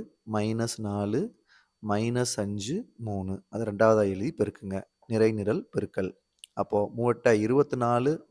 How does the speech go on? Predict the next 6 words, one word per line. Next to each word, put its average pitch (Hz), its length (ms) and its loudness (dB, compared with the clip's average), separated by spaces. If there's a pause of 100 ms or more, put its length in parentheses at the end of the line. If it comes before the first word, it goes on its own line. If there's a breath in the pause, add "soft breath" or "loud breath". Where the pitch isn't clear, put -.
மைனஸ் 107 520 -4
இருபது 95 380 0 (1000 soft breath)
மைனஸ் 135 440 2 (100)
பன்னெண்டு 120 520 0 (760)
பிளஸ் 165 260 4 (200)
பன்னெண்டு, 98 440 -2